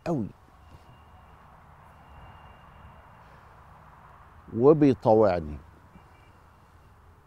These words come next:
فأنا بحبه حبين: حب الأبوة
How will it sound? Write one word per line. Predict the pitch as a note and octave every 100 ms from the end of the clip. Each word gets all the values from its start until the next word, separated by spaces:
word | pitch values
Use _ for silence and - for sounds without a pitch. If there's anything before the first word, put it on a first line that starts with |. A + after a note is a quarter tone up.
| _ _ _ _ _ - _ _ _ _ _ - _ _ _ _ - _
فأنا | - - C3+ C3+ A#2+ - _ _ - _ _ _ _ _
بحبه | E2+ D2+ - A2+ G#2 G#2 G#2+
حبين: | - F#2 F#2+ F#2 G2+ G2+ A2+ - _ _ _ - _ _ _ - - - - - - - - -
حب | - - D#3+ G#2+ - - - - _ _ - _ _ -
الأبوة | G#2 F#2 G2 G#2+ C3+ D3